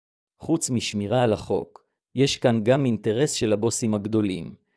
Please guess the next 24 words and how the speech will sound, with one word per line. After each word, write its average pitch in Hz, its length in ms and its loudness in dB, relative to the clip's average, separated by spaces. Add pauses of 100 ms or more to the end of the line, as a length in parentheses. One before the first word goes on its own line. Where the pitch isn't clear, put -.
(220)
הם 127 120 0
רוצים 139 360 0
לדעת 123 380 2
בדיוק 113 480 0
מה 120 140 0
קורה 120 300 2
עם 113 160 2
הכסף 123 380 -2
של 110 200 -2
החברה 117 400 0
בכל 123 380 2
רגע, 104 360 0 (500)
איפה 139 260 0
הוא 143 180 4
נמצא 120 400 2 (100)
ולמי 123 320 0
הוא 120 160 0
מועבר. 98 560 -2 (1080)
מנהל 110 400 0
חשבונות 107 600 -2
דואג 117 340 4
לכל 135 320 2
התחום 127 340 0
הזה, 95 280 -2